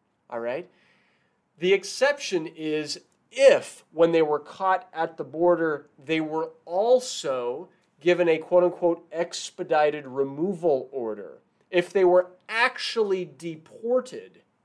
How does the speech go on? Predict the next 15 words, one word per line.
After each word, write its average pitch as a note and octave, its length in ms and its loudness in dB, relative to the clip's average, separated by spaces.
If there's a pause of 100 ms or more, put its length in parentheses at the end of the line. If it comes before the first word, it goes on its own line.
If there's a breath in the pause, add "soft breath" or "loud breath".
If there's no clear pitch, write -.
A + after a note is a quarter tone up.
(580)
when F3 440 6
they D3+ 140 4
were C#3 220 4
caught C#3 400 0
in C#3 100 -10
two C3+ 220 -18
thousand B2 480 -6
six, - 540 -16 (420)
then, F#3+ 640 4 (340)
and, D3+ 180 2 (140)
and D3+ 160 0
only F#3 300 6
in E3 100 2
that D#3+ 200 0
situation, D#3+ 880 -2